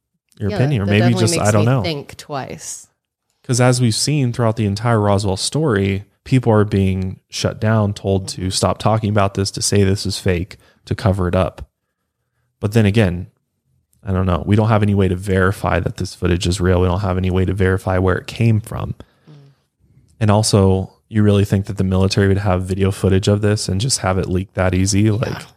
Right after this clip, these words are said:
Speaker 2: Okay.
Speaker 1: no, this person would be dead. <laughs> The filmmaker would be dead if he put this
Speaker 2: Definitely.
Speaker 1: out.
Speaker 2: Mm-hmm.
Speaker 1: So, I don't know.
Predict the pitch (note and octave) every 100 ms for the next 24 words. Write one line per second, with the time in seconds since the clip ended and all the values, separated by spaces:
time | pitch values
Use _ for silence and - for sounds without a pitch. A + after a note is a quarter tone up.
0 | _ - - - - F3+ - _ _ -
1 | C#2+ G2+ - A2+ G#2+ F#2+ G2 F2+ F2+ F2+
2 | - G2 - _ - - - - - B2
3 | A2 G#2+ G2+ G2+ F#2 G2+ F#2 F2+ F#2 -
4 | - - F#2 F#2+ - - - _ D#3 D3
5 | C3+ C#3 _ _ _ _ - G2 F#2+ F#2+
6 | - _ _ _ _ _ G2+ A2 C#3+